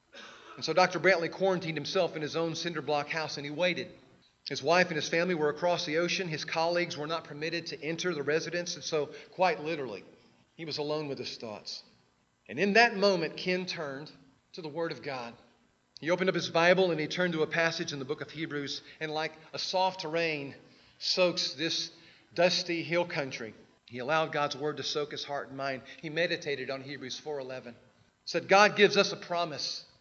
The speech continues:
That we will enter into his rest. And so he encourages us never to give up. "Let us therefore make every effort to enter into that rest." Doctor Brantley read those words and he circled the "make every effort"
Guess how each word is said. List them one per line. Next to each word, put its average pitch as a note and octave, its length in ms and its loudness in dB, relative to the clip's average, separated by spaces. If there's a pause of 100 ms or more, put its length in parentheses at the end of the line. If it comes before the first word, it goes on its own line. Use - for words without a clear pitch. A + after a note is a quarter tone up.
(260)
That C#3 100 -8
we F#3 100 0
will F#3 180 4
enter F#3+ 260 2
into D#3+ 220 -2
his C3 220 -6
rest. A#2 420 -8 (320)
And - 80 -12
so F3 80 -4
he E3 60 2
encourages E3 400 4
us F3 140 2
never F3+ 220 8
to E3 60 2
give E3 200 4
up. - 440 0 (300)
"Let G3+ 140 8
us - 240 2 (180)
therefore G#3 440 8
make F3+ 460 2
every G#3 360 4 (100)
effort - 480 -8 (500)
to E3+ 100 -8
enter E3+ 200 0
into C#3+ 160 -2
that C3 200 -4
rest." A2 400 -12 (380)
Doctor C3 180 -10
Brantley D#3 260 2
read E3 160 6
those D#3+ 200 2
words D3+ 320 0
and D3 160 -4
he D3+ 160 -6 (160)
circled E3+ 640 2 (200)
the E3+ 80 -2
"make F3 420 0
every D#3+ 340 -4
effort" D3 400 -6